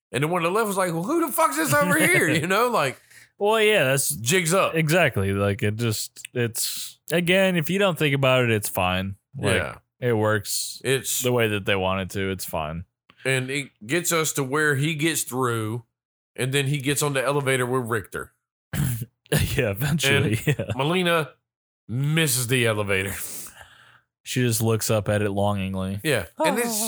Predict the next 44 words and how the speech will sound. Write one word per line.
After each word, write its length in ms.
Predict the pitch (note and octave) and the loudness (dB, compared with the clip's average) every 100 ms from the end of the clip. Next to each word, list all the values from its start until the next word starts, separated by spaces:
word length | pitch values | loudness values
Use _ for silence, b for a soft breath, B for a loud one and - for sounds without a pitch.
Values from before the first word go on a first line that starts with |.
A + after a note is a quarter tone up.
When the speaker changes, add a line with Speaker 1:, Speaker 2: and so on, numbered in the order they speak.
| G3 | -6
Speaker 2:
Oh. 80 | F#3+ | -4
Speaker 1:
it's 260 | G#3 - - - - | -4 -4 -10 -18 -8
not 260 | F#3+ D4 | 0 2
a 40 | D4+ | 2
bad 480 | F#3 G3 G3 F#3 - | 2 2 2 0 -6
fight. 360 | - D3+ A2 F2 _ A#3 | -4 0 0 -4 _ 0
Speaker 2:
No, 220 | C4+ F3+ | 2 2
it's, 280 | G3+ - - | 0 -6 -4
it's 220 | E3+ - | -4 -4
pretty 200 | - B3+ | -2 0
good. 220 | E3+ E3+ C3+ | 2 2 2
Speaker 1:
I 40 | |
mean, 180 | G#3 G#3+ | 0 0
you 180 | G#3+ B3 | 0 2
obviously 360 | G3+ G3+ - F#3 | 2 2 0 2
know 160 | D#3 | 2
who's 140 | D#3 D3+ | 2 0
gonna 200 | D3+ C#3 | -2 -2
win 260 | B2 C3+ A#2 | 0 -2 0
right 120 | A#2 | 0
out 100 | G#2 | 0
the 60 | G2+ | -4
gate. 280 | F2+ C#2 - - | -8 -10 -12 -10
Speaker 2:
Of 80 | E3+ | -4
course. 460 | A2+ G2+ G2+ - - | 0 0 0 -6 -2
But 400 | B3+ A#3+ G3+ F#3+ | 2 4 2 -2
you 160 | E3 D#3+ | -8 -6
couldn't 340 | - A#3 F3+ | -2 -2 -2
call 480 | C#3 B2+ A2 G#2 G#2 | -2 0 2 4 2
the 140 | G#2 A#2 | 0 -2
arms 500 | B2+ C3 B2 A2 G#2 | 2 2 2 0 -4
being 200 | A2 G#2 | -2 -2
taken 300 | G2 G#2 G2+ | 0 0 0
off 200 | G2 F#2 | 0 -2
of 100 | F#2+ | -4
Richter. 160 | G2+ F#3 | 0 0
Speaker 1:
Oh, 180 | D3 B2 A#2+ | 0 -4 -4
no. 500 | C3 D3+ D#3 B2+ G#2 - | -2 0 0 -2 -8 -6
I 120 | - C3 | 0 2
Speaker 2:
No 60 | |
Speaker 1:
thought 140 | D3+ D3+ | 4 4
he 60 | |
was 100 | B2+ | 4
Speaker 2:
one 80 | G#2+ | 2